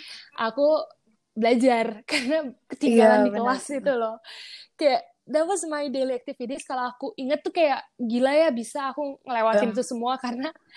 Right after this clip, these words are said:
Speaker 1: karena kayak impossible aja untuk dipikirin. Tapi it's actually one of the best experience in my
Speaker 2: Iya sih,
Speaker 1: life sih,
Speaker 2: benar.
Speaker 1: karena merubah aja aku jadi disiplin waktu dan lain-lain
Speaker 2: Hmm.
Speaker 1: karena that tight schedule yang aku
Speaker 2: Hmm.
Speaker 1: punya.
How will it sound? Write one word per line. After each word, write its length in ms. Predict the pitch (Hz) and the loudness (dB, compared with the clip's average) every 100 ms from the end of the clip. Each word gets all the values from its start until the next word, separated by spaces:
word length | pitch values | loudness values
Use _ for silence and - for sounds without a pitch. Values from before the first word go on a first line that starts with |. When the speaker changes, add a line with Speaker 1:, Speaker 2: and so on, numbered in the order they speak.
| - - - - - - _ | -16 -16 -18 -20 -20 -20 _
Speaker 1:
karena 240 | 285 302 359 | 0 2 2
kayak 140 | 233 262 | 2 0
impossible 460 | 254 247 254 220 208 | 0 -2 0 0 0
aja 240 | 262 285 | 0 0
untuk 160 | 254 233 | 0 -2
dipikirin. 540 | 220 220 254 254 254 | -4 -4 -2 -2 -2
Tapi 260 | 269 359 339 | -6 -6 -8
it's 140 | - - - | -10 -12 -14
actually 580 | - - 277 285 294 - _ _ _ | -10 -4 0 0 0 -6 _ _ _
one 220 | 262 240 | -4 -4
of 80 | 233 | -2
the 100 | 226 | -4
best 300 | 196 220 220 | -2 -2 -2
experience 480 | 247 - 220 226 214 | -6 -4 -2 -2 -2
in 80 | 226 | -2
my 140 | 208 | 0
Speaker 2:
Iya 80 | 208 | 0
sih, 0 | |
Speaker 1:
life 160 | 208 185 | -2 -6
sih, 240 | 180 208 | -6 -6
Speaker 2:
benar. 60 | 185 | -6
Speaker 1:
karena 260 | 214 220 233 - _ _ _ _ _ - | -6 -4 -6 -10 _ _ _ _ _ 0
merubah 480 | 226 220 214 202 220 | 4 6 6 4 4
aja 160 | 233 | 4
aku 160 | 220 240 | 4 2
jadi 160 | 208 | 2
disiplin 480 | 196 196 - - 196 | 0 -2 -8 -8 -8
waktu 320 | 196 190 220 | -8 -6 -2
dan 160 | 196 190 | -2 -4
lain-lain 480 | 190 190 196 202 190 | -10 -10 -8 -8 -8
Speaker 2:
Hmm. 60 | |
Speaker 1:
karena 260 | 190 202 202 208 202 | -10 -12 -14 -12 -8
that 160 | 196 _ | -8 _
tight 240 | 202 - | -10 -10
schedule 560 | - - 196 175 202 196 | -10 -6 -4 -4 -6 -6
yang 160 | 208 196 | -10 -12
aku 160 | - | -12
Speaker 2:
Hmm. 80 | 196 | -10
Speaker 1:
punya. 200 | 196 | -10